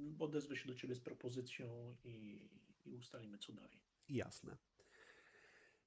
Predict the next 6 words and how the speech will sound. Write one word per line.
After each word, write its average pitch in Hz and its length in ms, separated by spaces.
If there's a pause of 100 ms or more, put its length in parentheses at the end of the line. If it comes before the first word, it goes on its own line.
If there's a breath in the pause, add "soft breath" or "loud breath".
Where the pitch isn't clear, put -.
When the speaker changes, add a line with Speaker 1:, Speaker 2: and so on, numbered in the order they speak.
Speaker 2:
Eee, 113 1000 (500)
no 330 220
i 156 420
w, - 520
s-, - 340 (500)
t-, 165 120